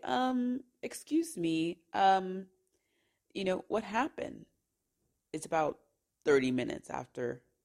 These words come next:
they start to hustle people off the beach. And I'm like, "What the heck happened? Like, what's going on? Is something dangerous?" And they said, "Oh,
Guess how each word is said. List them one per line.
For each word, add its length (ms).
they 100
start 300
to 300
hustle 220
people 160
off 120
the 60
beach. 340
And 60
I'm 60
like, 160
"What 300
the 80
heck 240
happened? 440
Like, 160
what's 200
going 280
on? 260
Is 140
something 240
dangerous?" 380
And 80
they 60
said, 280
"Oh, 440